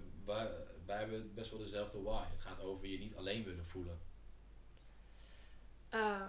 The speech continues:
Speaker 2: licht willen verspreiden.
Speaker 1: Licht wi-, ja, maar dat is de how.
Speaker 2: Is dat zo?
Speaker 1: Volgens mij wel.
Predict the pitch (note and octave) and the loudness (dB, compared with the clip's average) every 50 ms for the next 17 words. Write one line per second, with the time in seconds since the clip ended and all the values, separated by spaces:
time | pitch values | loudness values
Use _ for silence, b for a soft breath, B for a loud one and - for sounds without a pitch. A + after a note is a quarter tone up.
0 | G3+ G3+ G3+ G3 G3+ C#4+ C#4+ - - C#4 B3+ A3+ G#3 - - - - - - - | -4 -6 0 2 4 4 4 4 4 4 4 4 2 -2 -6 -6 -6 -6 -4 -4
1 | - - - F#2 - - G2+ G#2+ G2+ - G#2+ - G#2+ G#2 G2+ G2+ F#2+ G#2+ A2 A2+ | -4 -4 -4 -6 -6 -4 -4 -4 -4 -4 -2 0 0 2 2 4 4 4 4 4
2 | A2 - G2+ F#2 F2 G2 G2+ F#2 F2 F2 E2+ - - - - - - - - - | 2 0 0 2 2 2 2 2 2 0 -4 -6 -8 -10 -12 -12 -12 -12 -12 -12
3 | - - - - - - - - - - - - - - - - - - - - | -12 -12 -12 -12 -12 -12 -12 -12 -12 -12 -12 -12 -12 -12 -12 -12 -12 -12 -14 -14
4 | - - - - - - - - - A3+ A#3 A3+ C#4+ D4 C#4 D4 E4 G4 A4 - | -14 -12 -12 -14 -12 -12 -12 -6 -2 -2 0 2 0 0 4 4 6 6 4 2
5 | - - G2 G2+ G2 G2+ G2+ F#3 F2+ E2+ E2+ | 0 0 2 2 4 6 4 4 4 2 -2